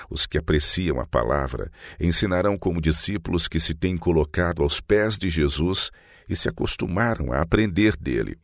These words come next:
Em lugar de introduzir em nossas escolas livros que contêm teorias dos grandes autores do mundo, eles dirão:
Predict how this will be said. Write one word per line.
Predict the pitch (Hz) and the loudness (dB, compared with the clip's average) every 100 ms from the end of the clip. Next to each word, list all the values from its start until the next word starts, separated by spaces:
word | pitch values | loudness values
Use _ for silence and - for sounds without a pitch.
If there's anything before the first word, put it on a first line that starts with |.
| _ _ _ _ _ _ _ _ _ _ | _ _ _ _ _ _ _ _ _ _
Em | 82 | 0
lugar | 87 90 98 110 | 2 4 6 6
de | 87 | 2
introduzir | 90 90 85 82 78 95 | 0 2 2 2 2 0
em | |
nossas | 85 85 120 127 113 | 2 4 4 2 0
escolas | 113 - 69 52 50 - - - - - | 0 0 0 0 -2 -6 -8 -10 -20 -6
livros | 87 107 131 - 69 | 0 2 0 -2 -2
que | - 78 | -2 -2
contêm | 80 73 73 95 95 | 0 0 0 -2 -2
teorias | 82 78 69 82 95 78 | 2 2 4 2 0 0
dos | 82 71 | 0 0
grandes | 78 95 92 82 | 0 0 2 2
autores | 76 73 98 87 | 2 2 2 2
do | 76 | -2
mundo, | 69 82 101 67 - _ | -2 -2 -4 -8 -12 _
eles | 110 131 120 113 | 4 4 0 -2
dirão: | 87 82 60 52 | 0 0 0 -4